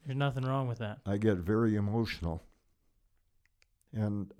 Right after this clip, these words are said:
Speaker 2: <coughs> and sometimes, uh, very easily.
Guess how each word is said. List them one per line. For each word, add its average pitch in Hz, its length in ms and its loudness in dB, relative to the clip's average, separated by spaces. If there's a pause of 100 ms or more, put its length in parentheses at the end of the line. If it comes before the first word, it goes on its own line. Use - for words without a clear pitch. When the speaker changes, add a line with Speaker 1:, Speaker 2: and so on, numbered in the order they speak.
(180)
Speaker 2:
<coughs> - 640 0
and 127 200 2
sometimes, 131 760 0 (580)
uh, 101 300 -6
very 127 400 6
easily. 120 540 2